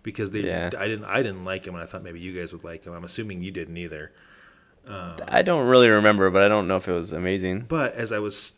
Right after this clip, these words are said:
Speaker 1: cooking dinner tonight and I was talking to my wife, I was like, "God, this key lime, man, like, what am I gonna do?" And then, like, this, it was like a light bulb went off in my head, and I was like, "Oh, man, I'm out of whiskey. But I have,
Speaker 2: Ah.
Speaker 1: I have a bunch of vodka and a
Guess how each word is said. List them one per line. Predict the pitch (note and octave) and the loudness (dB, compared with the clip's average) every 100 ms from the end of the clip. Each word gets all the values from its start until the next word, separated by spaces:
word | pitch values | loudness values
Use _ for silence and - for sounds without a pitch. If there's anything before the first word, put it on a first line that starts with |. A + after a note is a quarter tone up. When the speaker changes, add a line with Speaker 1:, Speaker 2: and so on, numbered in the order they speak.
| - | -8
Speaker 1:
cooking | - C3 A2+ | -6 -4 -4
dinner | A2 G#2+ | -4 -2
tonight | G2 F#2 | -2 -4
and | F2+ | -6
I | F2 | -10
was | E2+ | -12
talking | - F#2 F#2+ | -14 -12 -12
to | |
my | F2 | -12
wife, | E2+ A2 F#2+ E2+ | -12 -12 -14 -16
I | F2+ | -16
was | E2+ | -14
like, | F2 F2 | -14 -14
"God, | - - | -14 -12
this | F2+ - | -14 -16
key | - A2+ | -16 -16
lime, | E2+ F2 F#2 F#2 F2 E2+ | -16 -14 -14 -14 -16 -16
man, | F2 E2+ | -16 -16
like, | E2+ E2 | -16 -16
what | G2+ | -16
am | |
I | G2+ | -14
gonna | F#2 | -14
do?" | D#2+ G2+ G2 F2+ | -14 -12 -10 -10
And | G2 | -10
then, | G2 F#2 | -12 -12
like, | F2+ F2+ | -12 -14
this, | F2+ | -16
it | - | -14
was | G2 | -12
like | E2 | -12
a | |
light | D#2+ F2 - | -10 -10 -10
bulb | D#2+ D#2 | -12 -10
went | D#2+ | -12
off | D#2+ | -12
in | F2 | -14
my | |
head, | E2 F2+ | -10 -10
and | D#2+ | -10
I | D#2+ | -14
was | D#2+ | -14
like, | D2+ - | -16 -18
"Oh, | - F2 | -18 -16
man, | F#2+ G2 E2+ - _ _ _ _ _ - | -14 -14 -14 -18 _ _ _ _ _ -10
I'm | A2+ | -6
out | G#2+ | -4
of | |
whiskey. | F2+ A2+ - - E2 _ _ _ _ _ - | -4 -4 -6 -10 -20 _ _ _ _ _ -10
But | A2 | -6
I | |
have, | G2 | 0
Speaker 2:
Ah. | A#2 C#3+ | 4 4
Speaker 1:
I | |
have | C3+ | 4
a | G#2 | -2
bunch | F2 - A2+ G#2 | -6 -10 -8 -8
of | G2 | -12
vodka | F2 F#2 G#2 - | -10 -10 -10 -12
and | |
a | G2+ | -12